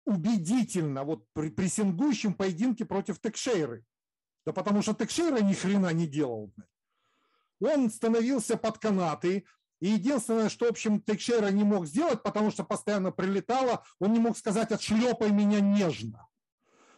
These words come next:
Поэтому Кастанья, собственно говоря, и шлёпал его мощно. У Чарло есть очень большое преимущество перед Кастанья. Дело в том, что если бы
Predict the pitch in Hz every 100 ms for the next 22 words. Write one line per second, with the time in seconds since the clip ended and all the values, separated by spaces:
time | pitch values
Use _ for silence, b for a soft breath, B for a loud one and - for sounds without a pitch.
0 | b - 220 220 220 220 214 - - 269
1 | 269 202 - 214 - 190 165 190 202 233
2 | 208 196 240 226 208 202 202 196 208 240
3 | - - 120 104 _ _ _ _ _ _
4 | _ b b b b _ _ _ 262 185
5 | - 226 220 247 262 170 185 233 214 -
6 | - 220 220 202 175 190 170 220 196 -
7 | 202 196 214 202 - 175 113 165 156 -
8 | 170 - 180 151 127 104 85 b b b
9 | b 113 214 226 - 254 247 214 190 170
10 | 214 - 208 170 196 190